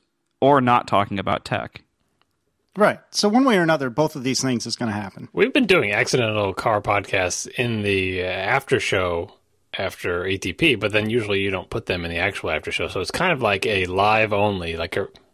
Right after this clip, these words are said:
Speaker 3: a reward slash punishment for the live <laughs> listeners that get to hear us talk about cars.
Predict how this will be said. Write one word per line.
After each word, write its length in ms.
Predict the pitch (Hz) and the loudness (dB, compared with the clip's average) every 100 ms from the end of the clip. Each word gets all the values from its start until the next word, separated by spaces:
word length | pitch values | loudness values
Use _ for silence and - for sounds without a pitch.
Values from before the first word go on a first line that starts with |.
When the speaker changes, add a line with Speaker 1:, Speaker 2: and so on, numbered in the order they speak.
| _ - | _ -6
Speaker 3:
a 60 | |
reward 480 | 101 98 110 117 104 | -2 4 4 4 2
slash 340 | - 98 98 | 0 0 0
punishment 560 | - 113 107 95 95 - | -2 -2 -2 -6 -10 -8
for 80 | 110 | -4
the 80 | 104 | 0
live 320 | 104 127 131 | 2 2 4
<laughs> 100 | 143 | 2
listeners 460 | 127 123 - - | 2 0 0 2
that 680 | 247 - 233 214 - 117 123 - | 2 2 2 2 0 -2 -2 -6
get 140 | - 156 | -4 0
to 40 | |
hear 140 | 110 104 | 2 2
us 80 | |
talk 200 | - 101 | 2 0
about 220 | 98 95 101 | 0 -4 -2
cars. 380 | 101 90 - | -2 -2 -8